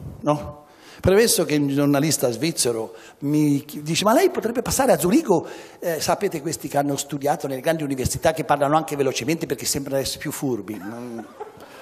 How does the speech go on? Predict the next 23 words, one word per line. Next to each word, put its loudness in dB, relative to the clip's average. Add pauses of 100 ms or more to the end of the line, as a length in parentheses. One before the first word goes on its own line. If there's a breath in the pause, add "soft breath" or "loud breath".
(2250 loud breath)
Guarda, 8
a 4
Zurigo, 4
appena 4
che 4
arrivo, 2
parlava 2
italiano, 2
mi -2
dice, -2 (1040 loud breath)
"Eh, -4
ma 2
lei 6
in 2
Italia 4
è 4
sempre 2
un 0
casino." 2
Ho 0
detto, -6
"Buono, 6
eh? 2